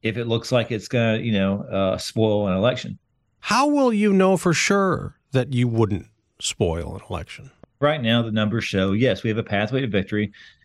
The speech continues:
Speaker 1: and the majority of Americans want another voice, another choice. I'm honest and, and, uh, uh, you know, w-, wide-eyed enough to realize that once you put names in those ballots, things may shift a bit, right?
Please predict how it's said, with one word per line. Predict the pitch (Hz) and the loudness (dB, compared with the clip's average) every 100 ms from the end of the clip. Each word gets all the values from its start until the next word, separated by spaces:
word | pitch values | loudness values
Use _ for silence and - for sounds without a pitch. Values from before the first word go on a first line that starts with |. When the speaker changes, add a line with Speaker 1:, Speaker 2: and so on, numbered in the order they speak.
| _ | _
Speaker 1:
and | 139 | 2
the | 147 | 4
majority | 156 127 135 139 | 4 4 4 2
of | 127 | 0
Americans | 113 113 135 123 95 | 0 0 -2 -6 0
want | 113 131 - | 2 2 0
another | 104 110 131 | 2 2 2
voice, | 127 101 110 - | 2 2 2 2
another | 117 123 135 | 0 2 2
choice. | - 208 240 - - _ - | 0 2 2 0 -12 _ -6
I'm | 120 120 117 113 143 _ | 0 2 0 -2 -6 _
honest | - 139 151 127 | 0 2 2 0
and, | 127 113 131 | -4 -4 -2
and, | 120 113 110 | 0 0 2
uh, | 110 107 104 101 - - _ | 2 4 4 2 -2 -6 _
uh, | - 110 - - - 139 147 _ | -4 -2 0 -2 -4 -10 -18 _
you | 113 | 0
know, | 107 104 104 101 | 2 2 0 0
w-, | - - 117 | 0 0 -2
wide-eyed | 110 127 135 135 127 123 123 - | 2 2 2 2 0 -2 -4 -4
enough | 117 123 - | 0 0 0
to | 113 | -6
realize | 104 143 170 117 117 | 0 2 4 2 0
that | 117 | -2
once | 123 120 | -2 0
you | |
put | 127 | -2
names | 107 127 214 190 | 2 0 0 0
in | |
those | 110 101 | 0 0
ballots, | 107 98 110 - | 2 2 2 0
things | - 123 120 | 0 2 4
may | 135 | 2
shift | 127 185 208 | 2 -2 -2
a | 80 | -2
bit, | 82 - | -2 -2
right? | 90 95 127 | 2 2 2